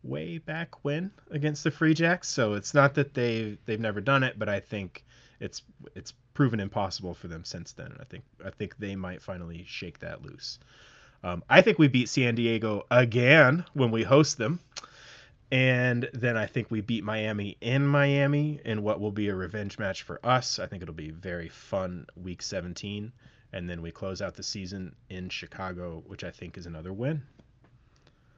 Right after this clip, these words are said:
So for me, that leaves us at thirteen and three.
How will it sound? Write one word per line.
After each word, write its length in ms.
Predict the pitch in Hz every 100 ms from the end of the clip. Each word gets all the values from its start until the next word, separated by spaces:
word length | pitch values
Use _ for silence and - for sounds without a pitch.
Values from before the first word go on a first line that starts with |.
| _ _ _ _ _ _ _ _ - _ _ -
So 280 | - 110 - - _ _
for 200 | - 143
me, 260 | 127 131 131
that 200 | 123 120
leaves 260 | 120 117 127
us 220 | 117 -
at 120 | 107
thirteen 580 | 117 107 - 117 107 104 98
and 420 | 95 98 95 90 -
three. 840 | - - - 90 90 - - 52